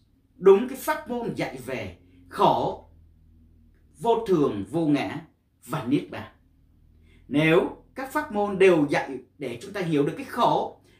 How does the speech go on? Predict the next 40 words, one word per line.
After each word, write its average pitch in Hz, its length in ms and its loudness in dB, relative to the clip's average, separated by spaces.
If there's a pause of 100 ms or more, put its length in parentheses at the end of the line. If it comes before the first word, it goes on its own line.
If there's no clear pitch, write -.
(100)
cái 226 100 -12
vô 240 300 0
thường, 127 320 -2
vô 165 120 -4
ngã 123 420 -4 (340)
và 127 100 -8
niết 139 260 0
bàn 110 340 -4
tịch - 260 -16
tỉnh, - 340 -18 (360)
thì 196 140 -2
cái 285 120 2
điều 196 240 6
đó 95 400 -12 (140)
nó 185 120 -12
là 185 140 -12
chánh 185 200 -12
pháp 233 380 -12
của 92 240 -12
Như 123 120 -4
Lai. 110 240 -12 (560)
Và 139 160 -8
chúng 240 160 -4
ta 147 340 -2
cần 156 320 2
phải 107 420 -6 (200)
tôn 311 140 0 (100)
trọng - 200 -6
mọi - 160 -10
người 104 460 -8 (100)
để 110 140 -10
đi 143 260 -4
tới 127 240 -4
cái - 80 -10
sự - 400 -8 (220)
hòa 135 300 -2
thuận 104 240 -10
mà 104 140 -14
tu 135 200 -8
tập. - 220 -16